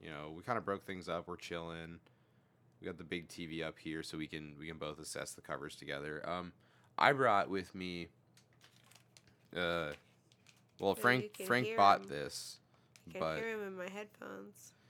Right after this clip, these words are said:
Speaker 1: but I'm gonna consume it. It's a Reese's Potato Chips Big Cup. It's like a big potato chip Reese's. There's, it's like a big Reese's Cups, but there's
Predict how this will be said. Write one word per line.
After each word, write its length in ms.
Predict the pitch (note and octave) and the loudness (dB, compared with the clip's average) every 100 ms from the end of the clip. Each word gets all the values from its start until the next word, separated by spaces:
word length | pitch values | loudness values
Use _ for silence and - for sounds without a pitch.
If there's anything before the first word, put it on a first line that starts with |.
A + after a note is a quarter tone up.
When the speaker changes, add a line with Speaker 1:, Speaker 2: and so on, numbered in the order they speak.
| - _ - | -20 _ -6
Speaker 1:
but 240 | E2+ E2 - | -2 -2 0
I'm 240 | D2 F2+ F#2 | 0 0 0
gonna 180 | F#2 | -4
consume 500 | F2 D#2 - E2 D2+ | -4 -6 -6 -6 -6
it. 280 | D2 D2 - - - - - _ | -8 -12 -16 -20 -20 -20 -20 _
It's 220 | - E2 E2+ | -10 -6 -2
a 120 | E2 | -2
Reese's 880 | D2 F2+ G#2+ - G#2+ G#2 F#2 - - - _ _ _ _ | -2 -4 -4 -4 -4 -4 -6 -10 -12 -20 _ _ _ _
Potato 420 | - - G2 F#2+ | -8 -2 0 0
Chips 380 | E2 E2+ C#2+ - | -2 -4 -6 -8
Big 300 | - D#2+ D2 | -4 -4 -4
Cup. 340 | - C#2+ - - - _ _ _ _ _ - - - | -4 -4 -4 -12 -20 _ _ _ _ _ -20 -20 -20
It's 160 | - F2+ | -10 -8
like 140 | E2 | -6
a 40 | |
big 440 | D#2 D2 F#2+ E2+ - | -6 -2 -2 -4 -12
potato 380 | F#2 F#2+ F#2+ E2+ | -10 -4 -2 -2
chip 280 | - F2 | -4 -6
Reese's. 520 | E2+ E2 - - - - - | -4 -6 -6 -10 -12 -14 -14
There's, 320 | B1+ E2+ D#2+ - _ - - - | -6 -6 -6 -16 _ -20 -20 -20
it's 100 | - | -10
like 80 | F2 | -8
a 40 | |
big 280 | D#2+ G#2+ F#2+ | -4 -4 -2
Reese's 440 | G2 G2+ E2+ F2 - | -4 -4 -4 -6 -4
Cups, 280 | F#2 C#2+ - | -4 -4 -10
but 100 | C#2+ | -12
there's 140 | D2 | -12